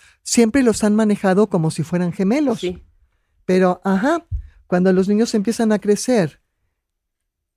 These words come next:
Speaker 1: resulta que se empiezan a dar cuenta que el acta de nacimiento o la fecha de nacimiento, el cumpleaños,
Speaker 2: No es el
Speaker 1: no
Speaker 2: mismo día.
Speaker 1: corresponde.
Speaker 2: Claro.
Speaker 1: Y ellos realmente entran en una situación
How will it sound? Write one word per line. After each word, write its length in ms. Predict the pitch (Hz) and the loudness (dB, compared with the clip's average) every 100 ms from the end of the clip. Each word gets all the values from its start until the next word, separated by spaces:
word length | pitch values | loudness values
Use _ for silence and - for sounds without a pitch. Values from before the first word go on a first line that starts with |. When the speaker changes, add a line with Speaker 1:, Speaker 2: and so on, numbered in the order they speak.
| _ 156 | _ -2
Speaker 1:
resulta 520 | 190 196 233 208 240 | -2 0 -2 -2 -4
que 420 | - 208 202 - _ _ _ _ - | 0 0 0 -4 _ _ _ _ -14
se 200 | - 196 | -2 0
empiezan 400 | 190 240 262 240 | 2 -2 0 0
a 80 | |
dar 180 | 220 214 | 0 0
cuenta 380 | - 202 180 196 | -2 -2 -2 -6
que 380 | - 190 190 - _ _ - | 0 0 0 -4 _ _ -2
el 200 | 185 208 | 2 2
acta 360 | 240 - 285 | 0 -2 0
de 140 | 240 190 | 2 2
nacimiento 1080 | 180 170 - 170 190 240 240 185 151 190 - _ _ | 0 -2 -2 -2 0 0 -4 -4 -4 -4 -10 _ _
o 100 | 165 165 | 0 0
la 140 | 165 | 0
fecha 720 | - - 254 311 - - 180 | -4 0 0 0 -4 -4 -2
de 120 | 151 147 | 0 -2
nacimiento, 600 | 147 - 156 175 185 175 | -2 -2 -2 -2 0 -2
el 120 | 156 | 0
cumpleaños, 1080 | 175 170 - 202 226 311 220 160 190 - _ _ _ _ | -4 -4 -2 -2 -2 -4 -2 -2 -4 -10 _ _ _ _
Speaker 2:
No 220 | 143 143 131 | -2 2 2
es 120 | 131 | 2
el 60 | 233 | 2
Speaker 1:
no 80 | |
Speaker 2:
mismo 180 | 143 240 | 4 2
día. 100 | - 247 | 2 0
Speaker 1:
corresponde. 680 | 233 269 262 294 240 160 - | 0 0 0 -2 -4 -6 -10
Speaker 2:
Claro. 420 | - 67 175 185 - _ _ _ _ _ | -12 -8 -6 -8 -12 _ _ _ _ _
Speaker 1:
Y 120 | 165 | 0
ellos 260 | 180 180 185 | 2 2 2
realmente 760 | 160 160 165 160 156 135 175 - | 0 0 0 0 -2 -2 -4 -2
entran 400 | 165 160 151 175 | -2 -2 -2 -2
en 80 | 151 | -2
una 160 | 151 165 | -2 -4
situación 640 | 160 - 151 160 151 | -6 -8 -6 -4 -6